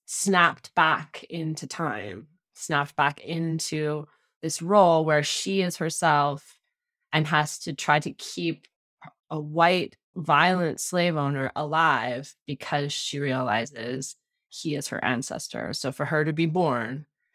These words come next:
she's, she's snapped back every time his life is threatened, and she has to choose whether she saves him or not. And then she's stuck there, and it's fucking a nightmare, right?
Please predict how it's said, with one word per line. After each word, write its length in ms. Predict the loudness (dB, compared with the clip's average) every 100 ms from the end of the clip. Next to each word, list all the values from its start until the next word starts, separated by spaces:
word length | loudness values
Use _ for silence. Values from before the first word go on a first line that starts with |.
| _ -10
she's, 480 | -4 -4 -4 -6 -8
she's 360 | -6 -2 -2 -2
snapped 440 | 2 2 2 0
back 260 | 2 2 -2
every 200 | -8 -6
time 200 | -6 -6
his 200 | -8 -8
life 220 | -8 -8
is 100 | -12
threatened, 460 | -4 -2 -2 -10 -12
and 160 | -8
she 180 | -6 -6
has 160 | -6 -8
to 60 | -10
choose 320 | -8 -8 -8
whether 220 | -12 -10
she 160 | -8 -6
saves 360 | -4 -4 -4 -8
him 120 | -10
or 60 | -14
not. 260 | -16 -16 -18 _ _ _ _ _ 2
And 140 | 4
then 140 | 4 0
she's 200 | -4 -6
stuck 360 | 0 0 0
there, 260 | -6 -4 -4
and 160 | -6 -6
it's 240 | -6 -10
fucking 580 | -6 -4 -4 -6 -6 -8 -6
a 80 | -4
nightmare, 560 | -2 -4 -6 -12 -10
right? 280 | -10 -10 -12